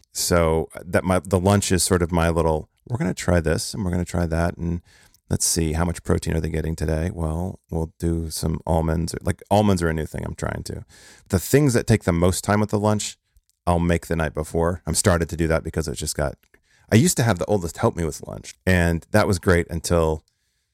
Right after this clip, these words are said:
she forgot her backpack and then homework, and I had to drop it. I had to come back and drop it off, and yeah. Mm. So I just, <laughs> it's just easier for me to make the lunches, the, the sandwich portion, and anything that needs to be packaged, like, uh, any fruit, fresh fruit,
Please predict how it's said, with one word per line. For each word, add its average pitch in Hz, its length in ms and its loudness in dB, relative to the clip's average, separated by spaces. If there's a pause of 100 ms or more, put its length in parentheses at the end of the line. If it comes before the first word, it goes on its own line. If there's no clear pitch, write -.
(380)
she - 160 -2
forgot 85 460 2
her 80 160 -2
backpack 76 580 -6
and 71 100 -6
then 76 220 -2
homework, 73 520 -4
and 73 260 -6
I 73 60 -4
had 76 120 -4
to 76 80 -8
drop 76 220 -4
it. - 100 -4
I 82 80 -4
had 76 200 -6
to - 40 -18
come 78 140 -4
back 78 260 0
and 73 80 -6
drop 73 160 -6
it 71 80 -6
off, 76 220 -4
and 71 180 -12 (300)
yeah. 71 240 -10 (800)
Mm. 73 340 -10 (520)
So 98 200 2
I 90 140 6
just, - 500 -2
<laughs> - 60 -20
it's - 200 -8
just 76 180 -10
easier 50 240 -12
for - 100 -18
me 65 80 -8
to - 80 -10
make 52 160 -12
the - 80 -10
lunches, - 400 -10
the, - 240 -8
the 73 240 -4 (200)
sandwich 101 480 4
portion, 98 420 -2 (400)
and 92 120 -2
anything 92 320 0
that 82 120 -2
needs 82 160 -6
to - 80 -12
be 82 100 -6
packaged, - 520 -8
like, 62 260 -10
uh, 53 260 -8
any 80 140 -6
fruit, - 400 -4 (280)
fresh - 220 0
fruit, - 280 -2